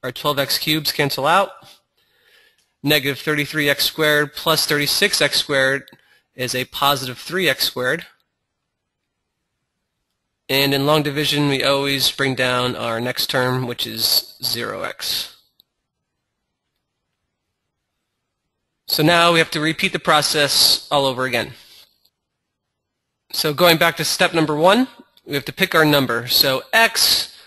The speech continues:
multiplied by what is going to give us three x squared? Uh, so x multiplied by three x would give us three x squared. So that's the number we need to pick, is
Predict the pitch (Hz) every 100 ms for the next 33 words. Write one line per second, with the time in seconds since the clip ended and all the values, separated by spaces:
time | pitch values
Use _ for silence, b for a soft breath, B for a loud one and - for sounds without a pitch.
0 | B B B - 160 175 165 - 170 160
1 | 151 147 160 208 170 - - - _ 151
2 | 139 160 151 151 143 147 147 143 - -
3 | - - 170 170 - 147 - - 151 143
4 | 123 104 131 - _ b b b _ 123
5 | 123 156 139 - 214 - - - - 156
6 | 160 156 - 160 151 147 131 131 - -
7 | - 220 247 123 - - - - _ _
8 | _ _ _ _ _ _ _ 143 139 147
9 | 135 - 160 151 - - 165 143 113 123
10 | 139 - 156 - 160 143 139 135 131 -
11 | 139 127 110